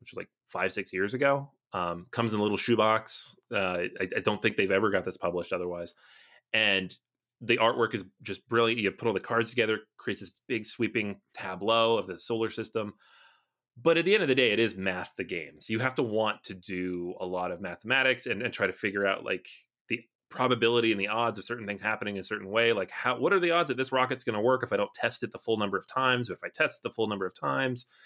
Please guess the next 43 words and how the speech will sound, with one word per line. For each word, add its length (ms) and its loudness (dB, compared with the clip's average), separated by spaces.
then 100 0
I'm 80 2
using 280 4
too 120 -2
many 160 0
turns 460 0
doing 280 2
that, 220 2
and 80 -2
then 80 2
I 40 4
don't 100 -2
have 100 0
enough 120 -2
time 300 0
to 40 2
actually 340 -6
reach 520 -2
the 40 -10
further 320 0
planets 380 -2
that 60 -12
I'm 80 -12
trying 140 -8
to 60 -12
get 180 -2
to, 220 -4
which 120 -2
I 120 2
find 200 0
fascinating, 580 0
but 100 -4
it's 100 -4
also 220 -2
kinda 240 -6
dry, 220 -10
right? 180 -6
Um, 320 -4
On 160 4
Mars 600 0
is, 460 0
it's 180 -2
just 240 -4